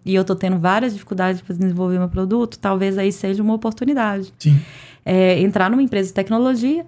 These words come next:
Speaker 1: aprender a desenvolver produtos digitais,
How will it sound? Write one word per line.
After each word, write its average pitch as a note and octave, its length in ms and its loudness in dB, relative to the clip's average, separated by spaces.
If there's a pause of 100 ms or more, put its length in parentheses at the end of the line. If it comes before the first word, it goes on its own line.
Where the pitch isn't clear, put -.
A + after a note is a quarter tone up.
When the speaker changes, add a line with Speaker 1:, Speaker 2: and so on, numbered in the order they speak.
(100)
Speaker 1:
aprender C4 880 2
a A#3+ 80 0
desenvolver F#3+ 560 -2
produtos F#3+ 520 -4
digitais, A3 640 -6